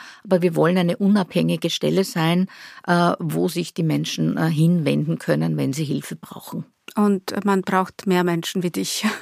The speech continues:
Speaker 2: <laughs> Absolut, die so
Speaker 1: Ja, wir brauchen ganz viele Unterstützer und
Speaker 2: Ja.
Speaker 1: Unterstützerinnen.
Speaker 2: Ja.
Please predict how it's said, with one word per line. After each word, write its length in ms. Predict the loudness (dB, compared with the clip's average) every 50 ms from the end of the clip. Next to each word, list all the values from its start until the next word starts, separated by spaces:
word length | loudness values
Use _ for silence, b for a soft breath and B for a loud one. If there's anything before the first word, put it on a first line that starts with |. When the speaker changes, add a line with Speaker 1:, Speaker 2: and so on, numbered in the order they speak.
| -14 _ -20
Speaker 2:
<laughs> 280 | -20 -20 -20 -20 -6
Absolut, 720 | -4 -4 -4 -2 2 2 4 6 6 4 2 0 -10 _ -2
die 160 | -2 0 0
so 240 | 0 0 4 6 6
Speaker 1:
Ja, 120 | 6 6
wir 100 | 6 6
brauchen 280 | 4 4 4 4 4 4
ganz 240 | 2 0 0 -2 -2
viele 280 | -4 0 0 0 0
Unterstützer 560 | 0 -2 -4 -4 -6 -6 -12 -14 -10 -2 0 2
und 80 | 4
Speaker 2:
Ja. 100 | 4 4
Speaker 1:
Unterstützerinnen. 720 | 2 2 -2 -4 -6 -6 -6 -6 -8 -8 -4 -2 2 2 4
Speaker 2:
Ja. 260 | 4 4 2 0 -4